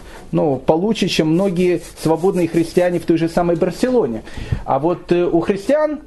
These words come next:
э, рабы, они могли даже не один раз принять христианство, а даже двадцать пять, а может, даже двадцать шесть. Их даже могли звать,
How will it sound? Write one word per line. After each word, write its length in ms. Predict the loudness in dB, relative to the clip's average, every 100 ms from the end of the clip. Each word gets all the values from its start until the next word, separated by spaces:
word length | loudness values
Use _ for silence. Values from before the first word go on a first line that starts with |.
| -4
э, 160 | -2 2
рабы, 320 | 0 2 0
они 140 | 2
могли 280 | 0 2 0
даже 320 | 2 2 2
не 140 | 2 0
один 220 | 2 2
раз 140 | 2 2
принять 340 | 0 0 2
христианство, 880 | 0 2 0 0 -2 0 2 2 2
а 60 |
даже 220 | 2 0 2
двадцать 320 | 2 0 2
пять, 240 | 2 2 -2 -10 0
а 80 |
может, 220 | 2 2 4
даже 220 | 4 2
двадцать 320 | 2 2 2
шесть. 300 | 0 0 2
Их 120 | 2
даже 220 | 2 0 0
могли 240 | 2 2
звать, 320 | 4 2 0